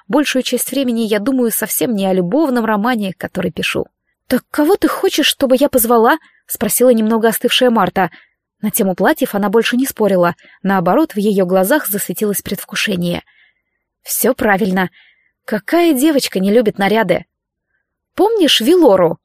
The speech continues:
уточнила я. «Девушку с печеньем?» «Ага, её. Ей тоже, насколько я помню, очень хотелось познакомиться с герцогом.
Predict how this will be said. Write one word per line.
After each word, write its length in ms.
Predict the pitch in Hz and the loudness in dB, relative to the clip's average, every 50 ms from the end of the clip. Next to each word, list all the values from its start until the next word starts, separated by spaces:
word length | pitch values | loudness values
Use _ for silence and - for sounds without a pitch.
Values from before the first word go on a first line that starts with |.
| _ _ | _ _
уточнила 480 | 185 175 - 196 - - 185 185 175 | -6 -4 -4 -4 -4 -2 -2 0 0
я. 280 | 185 175 180 185 160 151 _ _ _ _ _ _ _ _ _ _ _ _ _ - | 2 2 2 0 0 -2 _ _ _ _ _ _ _ _ _ _ _ _ _ -8
«Девушку 560 | 233 226 269 330 311 320 - - - 349 330 | -2 0 2 2 2 0 0 0 2 2 2
с 60 | - | 2
печеньем?» 580 | - 339 320 - - 539 508 392 277 214 180 - - _ _ _ _ _ _ _ _ | 0 -2 2 4 4 4 4 4 2 2 2 -2 -6 _ _ _ _ _ _ _ _
«Ага, 440 | - - 220 202 175 190 202 381 359 - | -4 -2 -2 0 0 0 0 0 -2 -4
её. 440 | - 196 202 277 254 240 208 165 - - _ _ _ _ | -4 -2 0 2 4 4 4 4 2 -2 _ _ _ _
Ей 460 | - 196 180 185 233 285 302 302 269 - | -6 -6 -2 0 2 2 2 2 2 0
тоже, 360 | _ - 233 277 330 330 269 254 | _ 4 4 4 4 2 2 2
насколько 380 | 226 214 - - 247 - 240 | 0 0 0 0 0 0 2
я 100 | 226 240 | 0 2
помню, 280 | - 330 349 320 277 254 | 2 2 2 2 2 2
очень 200 | 262 - - 254 | 2 2 0 -2
хотелось 380 | - 240 233 - 302 285 240 | -4 -2 -2 0 0 0 0
познакомиться 600 | - - 208 202 233 - 269 254 247 233 - 247 | 0 -2 -2 -2 0 0 0 0 0 0 0 -2
с 80 | 226 208 | -2 0
герцогом. 640 | 202 196 208 185 160 - - 165 156 175 165 170 | 0 0 0 0 0 -2 -4 -4 -4 -6 -6 -8